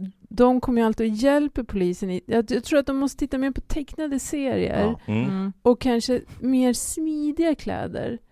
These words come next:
Speaker 1: Alltså att de är lätta. Alltså man tänker ninja.
Speaker 2: Kroppstrumpor.
Speaker 1: Ja.
Speaker 3: Mantel
Speaker 1: Och då s-
Speaker 3: är väldigt viktigt också.
Speaker 1: Mantel. Eller som Catwoman, liksom att man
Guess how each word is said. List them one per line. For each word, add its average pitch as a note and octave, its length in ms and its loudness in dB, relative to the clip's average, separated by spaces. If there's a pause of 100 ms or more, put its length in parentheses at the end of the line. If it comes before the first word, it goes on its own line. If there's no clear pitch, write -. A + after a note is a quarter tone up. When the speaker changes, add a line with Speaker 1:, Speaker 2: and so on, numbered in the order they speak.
(340)
Speaker 1:
Alltså A#3 280 0
att A#3+ 80 -2
de A#3 140 0
är A#3 40 4
lätta. B3+ 760 0
Alltså G#3+ 300 2
man A#3+ 120 2
tänker A#3+ 260 -2
ninja. A#3 720 6
Speaker 2:
Kroppstrumpor. A2 1040 4
Speaker 1:
Ja. C4 400 8 (440)
Speaker 3:
Mantel A#3+ 340 10
Speaker 1:
Och C#4+ 40 12
då D4 40 12
s- - 80 6
Speaker 3:
är G#2 180 6
väldigt A2 220 2
viktigt G#2+ 320 -4
också. - 200 -8 (520)
Speaker 1:
Mantel. A#3 840 2
Eller C#4+ 240 4
som A#3 200 4
Catwoman, G#3+ 760 0
liksom G#3 300 0
att G#3 220 0
man A3+ 260 2